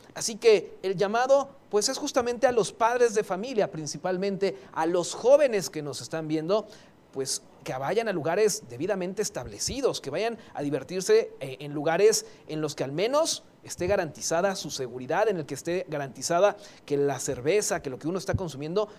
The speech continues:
pues está debidamente regulado y supervisado por las autoridades y no en este clandestinaje. Y digo, no será el primero ni el último lugar que exista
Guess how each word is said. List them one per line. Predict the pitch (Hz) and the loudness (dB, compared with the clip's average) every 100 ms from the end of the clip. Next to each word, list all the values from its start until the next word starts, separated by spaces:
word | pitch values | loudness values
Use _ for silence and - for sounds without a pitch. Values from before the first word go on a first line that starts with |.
| - | -18
pues | - 117 | -12 -10
está | 120 151 165 - - | -6 -2 -2 -4 -18
debidamente | 139 131 147 160 147 156 151 165 120 139 | -10 -6 -4 -4 -4 -6 -2 -2 -2 -8
regulado | 135 147 139 131 143 160 175 | -8 -6 -6 -2 0 2 0
y | 165 | -2
supervisado | 147 139 135 123 151 147 147 - - | -4 -6 -6 -4 -2 -2 -4 -8 -10
por | - 156 160 | -2 -2 0
las | 143 147 143 147 | -4 -4 -4 -4
autoridades | 143 151 143 151 156 175 160 - - | -4 -2 -2 0 2 0 -2 -6 -10
y | 185 | -8
no | 175 190 185 | -2 0 0
en | |
este | 170 - 170 | -4 -6 -6
clandestinaje. | 156 151 147 143 - 190 247 226 175 - - - | -6 -6 -6 -8 -8 -4 -2 0 -2 -4 -20 -16
Y | - 247 | -10 -4
digo, | 359 269 - - | 0 0 0 -4
no | 135 156 | -10 -4
será | 185 220 | 2 4
el | 220 | 4
primero | 214 185 165 220 | 0 -2 2 4
ni | 262 | 4
el | 180 | 2
último | 190 254 277 226 | 0 -2 0 2
lugar | 170 175 214 233 | 4 2 0 -2
que | 196 | -4
exista | - 190 196 233 233 | -2 -4 0 2 2